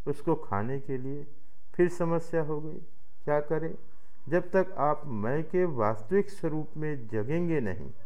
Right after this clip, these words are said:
तब तक स्वरूप में समस्या न होते हुए भी आप समस्या के भान को रोक नहीं सकते। इतना है कि कुछ आधार बना लेंगे तो समस्या कुछ कम हो जाएगी।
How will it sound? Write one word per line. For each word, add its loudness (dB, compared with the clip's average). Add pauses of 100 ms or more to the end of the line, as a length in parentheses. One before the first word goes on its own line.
(420)
तब 0
तक 2
स्वरूप -2
में -2
समस्या -2
न -2
होते -2
हुए 0
भी -2 (460)
आप 0
समस्या -2
के -2
भान -2
को -2
रोक -2
नहीं -2
सकते। -2 (580)
इतना 0 (1080)
है 4
कि -2
कुछ -2
आधार 0
बना 0
लेंगे 0 (480)
तो -2
समस्या -2
कुछ -2
कम 0
हो -2
जाएगी। 0